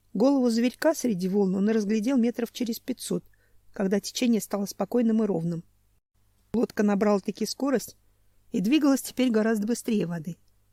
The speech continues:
Он догнал его. Правда, промахнулся на несколько метров и проскочил вперёд.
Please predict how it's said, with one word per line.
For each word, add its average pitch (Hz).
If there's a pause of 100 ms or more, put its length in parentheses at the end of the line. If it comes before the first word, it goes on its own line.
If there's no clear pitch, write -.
(160)
Он 196
догнал 214
его. 170 (800)
Правда, 262
промахнулся 254
на 208
несколько 202
метров 220
и 175
проскочил 190
вперёд. 180